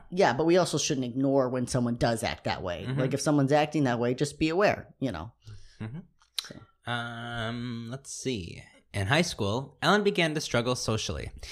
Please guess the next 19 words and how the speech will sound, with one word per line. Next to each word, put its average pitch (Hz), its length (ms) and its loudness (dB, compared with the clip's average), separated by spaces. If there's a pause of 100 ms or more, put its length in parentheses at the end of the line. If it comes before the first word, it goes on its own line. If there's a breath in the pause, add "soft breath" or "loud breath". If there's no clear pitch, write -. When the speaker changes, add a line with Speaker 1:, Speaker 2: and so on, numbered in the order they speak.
(160 loud breath)
Speaker 2:
He 131 120 4
was 120 120 4
an 117 100 -2
awkward 107 420 0
teen, 151 460 -4
especially 131 460 -2
considering 127 500 -2
he 127 140 -2
had 120 160 -2
to 120 80 -2
wear 101 160 -2
dresses 127 480 0
to - 80 -8
school 104 340 -6
when 104 120 -6
he 139 80 -4
did 156 120 -4
not 143 240 -4
want, 127 160 -6